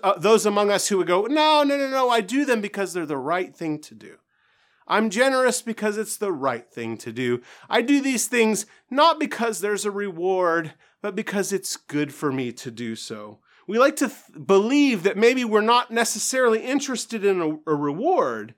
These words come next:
but the reality is all of humanity does things expecting a reward. Even atheists want to believe that we do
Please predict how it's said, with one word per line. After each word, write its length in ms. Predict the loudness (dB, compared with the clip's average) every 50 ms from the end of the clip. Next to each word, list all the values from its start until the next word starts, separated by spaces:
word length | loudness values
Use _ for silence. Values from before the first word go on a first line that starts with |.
| _ _ _ _ _ _ _ _ _ _ _ _
but 160 | -2 -2 0 2
the 80 | 0
reality 640 | 0 2 2 2 4 6 6 6 6 4 4 4 4
is 160 | 4 4 2 0 -4 _
all 380 | 0 4 6 6 6 6 6 4
of 120 | 2 2
humanity 640 | 2 4 4 4 6 4 4 2 2 0 0 -2 -6
does 480 | -6 -4 0 2 4 4 4 2 0 -4
things 400 | -2 0 0 2 0 0 -2 -6
expecting 640 | -8 -8 -8 -8 -8 -4 -4 -4 -4 -2 -4 -2 -2
a 80 | -2
reward. 640 | -2 -2 -4 -4 -2 -2 0 -2 -2 -4 -6 _ _ _ _ _ _ _ _ _ _ _ _ _ _ _ _ _ _ _ _ _ _ _ _ _ _ _ _ _
Even 280 | 0 0 0 2 0 -2
atheists 580 | -2 -2 -2 -2 -2 0 2 2 4 2 2
want 300 | 2 4 4 4 4 2
to 100 | -2 -4
believe 520 | -2 0 0 0 2 0 0 0 -2 -2 -2
that 120 | -2 -2
we 120 | -2 -2 -2
do 480 | -2 0 0 0 2 0 -2 -2 -6